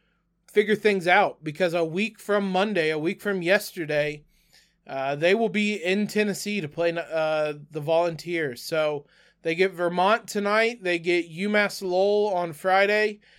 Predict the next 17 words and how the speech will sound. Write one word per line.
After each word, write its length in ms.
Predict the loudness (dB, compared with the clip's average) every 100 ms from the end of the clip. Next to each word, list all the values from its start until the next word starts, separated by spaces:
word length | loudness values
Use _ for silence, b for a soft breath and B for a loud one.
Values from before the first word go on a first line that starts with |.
| b b b
and 160 | -6 -4
then 120 | -2
they 120 | 0
get 180 | 0 -2
Tennessee 480 | -4 -4 -6 -6 -6
on 140 | -6
Monday. 340 | -8 -6 -6
So 560 | -6 -2 0 2 0 -6 b b b b b b _ _ _ _ _ _ -12
it's 180 | -12 2
gonna 220 | 4 6
be 240 | 4 6
a, 560 | 10 10 10 8 6 2 _ _ _ _ -8
a 60 |
challenge 500 | -6 0 0 2 2
right 140 | 4 4
away. 280 | 4 2 2
So 520 | -2 0 0 -2